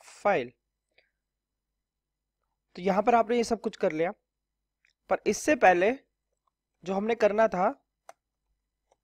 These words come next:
जो क्लिक करना था, वो हमने नहीं किया ताकि अपलोड का ऑप्शन खुले, तो हम यहां पर वो करेंगे।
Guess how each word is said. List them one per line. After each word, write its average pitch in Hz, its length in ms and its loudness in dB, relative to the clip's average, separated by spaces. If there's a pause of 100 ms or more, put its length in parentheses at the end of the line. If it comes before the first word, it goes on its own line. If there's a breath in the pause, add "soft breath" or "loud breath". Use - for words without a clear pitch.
(540)
जो 190 100 -6
क्लिक 240 360 -4
करना 196 300 4
था, 185 240 -4 (840)
वो 208 160 2
हमने 240 240 2
नहीं 226 180 0
किया 208 240 2 (140)
ताकि 180 260 0
अपलोड 208 340 2
का 190 180 4
ऑप्शन 196 280 -4
खुले, 185 340 -2 (560)
तो 185 60 -2
हम 190 160 -4
यहां 190 160 0
पर 190 120 -4
वो 190 140 -2
करेंगे। 175 380 -2